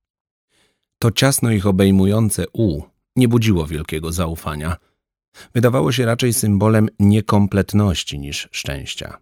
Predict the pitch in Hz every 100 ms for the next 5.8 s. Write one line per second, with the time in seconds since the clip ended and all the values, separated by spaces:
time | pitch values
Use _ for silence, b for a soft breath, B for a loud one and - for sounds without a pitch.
0 | _ - 76 85 85 92 - 101 104 113
1 | - 107 104 107 76 65 78 85 90 87
2 | 110 101 110 101 - 87 82 90 85 95
3 | 117 127 113 90 78 - 78 80 76 80
4 | 82 82 82 b b b b b _ 101
5 | 101 123 165 123 107 107 95